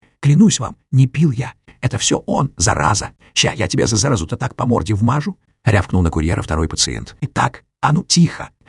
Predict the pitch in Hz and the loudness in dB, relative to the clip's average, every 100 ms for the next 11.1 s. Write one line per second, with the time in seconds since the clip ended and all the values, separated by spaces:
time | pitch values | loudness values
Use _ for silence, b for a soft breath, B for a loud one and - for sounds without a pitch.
0 | B 131 113 117 95 95 92 - 98 - | B 0 2 2 2 0 0 -2 -4 -2
1 | 117 - B - 120 104 92 117 107 - | -4 -4 B 2 4 4 2 2 0 -2
2 | 117 90 107 - - - 98 80 90 73 | -2 0 0 0 -4 -4 -2 -2 -2 -4
3 | 65 - - _ _ - 107 110 117 101 | -8 -12 -20 _ _ -2 2 4 4 4
4 | 95 98 110 98 92 85 101 110 117 113 | 2 2 2 0 0 0 2 0 0 -2
5 | 82 - - B B - 139 - 104 127 | -4 -6 -8 B B 0 0 2 0 4
6 | 117 113 110 104 101 98 110 92 92 - | 6 6 4 0 0 2 2 2 -2 0
7 | 147 - 98 104 90 73 - 104 78 92 | 0 0 -4 -2 -4 -6 -6 -6 -6 -6
8 | - - B - - - 67 65 65 - | -8 -16 B -4 -2 -2 -2 -4 -4 -6
9 | - _ 117 - 113 - 101 104 104 104 | -6 _ -2 0 0 2 2 4 4 2
10 | 143 143 101 80 107 - 73 73 73 131 | 2 -2 -4 -2 -2 -2 -4 -4 -2 -4